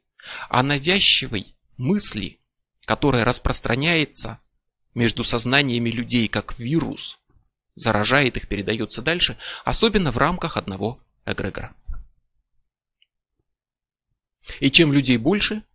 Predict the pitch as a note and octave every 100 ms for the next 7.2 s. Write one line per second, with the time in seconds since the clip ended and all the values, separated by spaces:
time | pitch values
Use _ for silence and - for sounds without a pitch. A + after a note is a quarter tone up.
0 | - C#3 B2+ D3 C3 A#2 A2 G#2+ A2 -
1 | A2+ A2 A#2 C3+ D#3 G3+ G#3+ F3+ - C3+
2 | B2+ - A#2+ F#3+ - - F#3+ _ _ _
3 | _ _ - A#2+ B2+ A2 - - F3+ -
4 | - - G2+ C3 G#2 - A2 A#2 B2 D#3
5 | F#3 A3+ G3 G3+ - - - - B2+ B2+
6 | B2+ - F#2 G2 G2 C3 D3 F3 G#3+ G3
7 | F3+